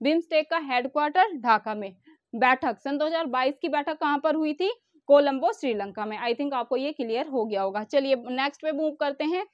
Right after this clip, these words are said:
नेक्स्ट है डियर डब्ल्यूटीओ। क्या है नेक्स्ट? नेक्स्ट है डियर डब्ल्यूटीओ। इसकी जो फुल फॉर्म है वो क्या है? वर्ल्ड ट्रेड ऑर्गेनाइजेशन। क्या है? वर्ल्ड ट्रेड ऑर्गेनाइजेशन डब्ल्यूटीओ की फुल फॉर्म है। बात करते हैं स्थापना की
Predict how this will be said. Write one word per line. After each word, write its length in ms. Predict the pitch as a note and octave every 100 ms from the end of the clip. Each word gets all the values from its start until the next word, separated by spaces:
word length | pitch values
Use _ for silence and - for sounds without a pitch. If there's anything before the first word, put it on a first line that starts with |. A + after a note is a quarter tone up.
| _ G#4 -
नेक्स्ट 380 | C4+ D4+ - G4
है 140 | E4
डियर 260 | D4 D4+ E4
डब्ल्यूटीओ। 760 | B3+ B3 B3+ C#4+ B3+ G#3 F#3+ F#3 _ _ _ _ _ _ _ C4
क्या 260 | B3 B3
है 180 | B3 C#4
नेक्स्ट? 400 | D4 D4+ D#4 - G4 - _ -
नेक्स्ट 320 | C4 D4 -
है 100 | D#4
डियर 240 | D4 D#4+ F4+
डब्ल्यूटीओ। 800 | C4+ A#3+ C#4+ D4 C4+ A3 G#3 F#3 _ -
इसकी 440 | C4+ C#4 E4 G4 - _ D#4+ A3+
जो 100 | C#4
फुल 220 | D#4 D#4+
फॉर्म 260 | D#4 D#4+
है 80 | E4
वो 220 | D4 B3
क्या 200 | C#4+ D4
है? 200 | D4 E4 F4
वर्ल्ड 420 | A3+ C#4+ E4+ G4+ G#4+ -
ट्रेड 320 | C#4+ D4+ D#4+
ऑर्गेनाइजेशन। 880 | - B3 A#3 A3 G3+ F#3+ G3 A#3 A3+
क्या 160 | C4+
है? 220 | C#4+ F4 G#4 _ D4
वर्ल्ड 380 | A3+ C#4+ E4 F4+
ट्रेड 500 | G4 - C4+ C#4+ D#4
ऑर्गेनाइजेशन 1000 | - B3 B3+ C4 B3 A#3+ B3+ C4 E4+ A4 - _ _ A3+
डब्ल्यूटीओ 640 | C4+ C#4 D4+ C4+ B3+ B3
की 140 | C#4+
फुल 280 | G4+ E4 B3
फॉर्म 320 | G#3 A3+ A3
है। 160 | A#3+ G#3+
बात 300 | G#3 C4 D4+
करते 280 | D4 C#4 D4
हैं 300 | D#4 F4 D4
स्थापना 480 | - G3 F#3+ G3+ G3+
की 180 | A3